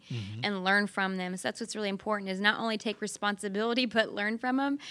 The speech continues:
Speaker 2: Um, and I think that takes, um, you know, relinquishing that control. Back, it goes back down to that control and, um, being able to be honest and transparent before the Lord,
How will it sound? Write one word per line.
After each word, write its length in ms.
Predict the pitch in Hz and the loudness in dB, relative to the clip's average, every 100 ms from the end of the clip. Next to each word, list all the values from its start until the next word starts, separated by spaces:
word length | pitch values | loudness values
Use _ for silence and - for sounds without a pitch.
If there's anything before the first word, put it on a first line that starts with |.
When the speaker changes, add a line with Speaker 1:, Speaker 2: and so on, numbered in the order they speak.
| - - - | -12 -14 -2
Speaker 2:
Um, 340 | 208 202 202 | 2 4 4
and 160 | 196 202 | 2 0
I 100 | 233 | 0
think 120 | 330 | 0
that 160 | 285 254 | -2 0
takes, 340 | 247 - - - - | -2 -4 -8 -6 -4
um, 640 | 208 107 104 110 101 - _ _ _ _ _ _ _ _ | -4 -4 -4 -6 -6 -10 _ _ _ _ _ _ _ _
you 120 | 226 | -6
know, 140 | 208 196 | -4 -2
relinquishing 760 | 202 214 226 233 - 214 214 - - | -2 -2 -2 -2 -2 -4 -4 -6 -4
that 200 | 107 - | -4 -2
control. 540 | 220 214 262 269 185 | -4 -2 0 2 2
Back, 240 | 185 - - | 0 -8 -8
it 140 | - | -8
goes 180 | 196 202 | -4 -2
back 200 | 202 202 | -2 -4
down 200 | 208 202 | -4 -4
to 80 | 202 | -4
that 200 | 196 196 | -6 -6
control 760 | 208 190 - 220 240 208 196 196 - - - - | -6 -8 -4 0 2 2 0 -4 -16 -18 -18 -4
and, 400 | 208 196 196 196 - | 0 2 2 0 0
um, 480 | 196 185 185 190 - - - - | 2 2 0 -4 -8 -20 -14 -4
being 180 | 220 | 0
able 220 | 208 208 208 | 0 0 -2
to 80 | |
be 120 | 196 185 | -2 -2
honest 380 | 196 202 202 | 0 0 0
and 100 | 208 | -4
transparent 760 | 185 202 196 190 - 208 202 190 | -4 -4 -4 -6 -4 0 0 -2
before 580 | 190 - 190 185 190 190 - - - | -4 -4 0 2 2 0 -10 -20 -2
the 80 | 196 | 0
Lord, 640 | 185 190 220 190 180 185 | 4 4 6 6 4 0